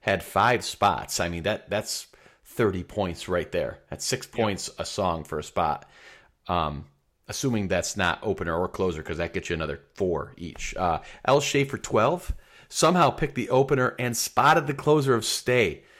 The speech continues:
Speaker 1: So only five people, uh, five percent of the people predicted what, Stay is the closer, Joe?
Speaker 2: You got it.
Speaker 1: Right, right. But they nailed the opener and spotted the closer. That's monster. That's twenty points right there, just between those two songs. Um,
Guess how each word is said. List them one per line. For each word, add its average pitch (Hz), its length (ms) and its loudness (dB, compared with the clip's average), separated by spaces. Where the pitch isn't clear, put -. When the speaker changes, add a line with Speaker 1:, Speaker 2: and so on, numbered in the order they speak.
Speaker 1:
So - 200 0
only 147 240 2
five 123 320 4
people, 101 440 0
uh, 95 120 4
five 131 220 0
percent 139 280 2
of 117 60 0
the 85 60 -4
people 82 240 -6
predicted 87 480 -2
what, 76 200 -4
Stay 95 280 -4
is 95 120 -2
the 92 60 -10
closer, 101 320 -4
Joe? 120 220 -2
Speaker 2:
You 110 140 -8
got 95 200 -2
it. - 120 -10
Speaker 1:
Right, 95 240 0
right. 92 240 0
But - 140 0
they 113 120 4
nailed 117 360 2
the 104 140 -4
opener 107 400 0
and 110 240 0
spotted 98 440 0
the - 60 -10
closer. 98 340 -4
That's 87 220 -4
monster. 85 360 -2
That's - 100 -8
twenty 104 240 -4
points 90 400 -8
right - 180 -6
there, 60 280 -10
just 110 200 -6
between 90 260 -8
those 71 160 -8
two 78 140 -12
songs. - 500 -8
Um, 90 420 2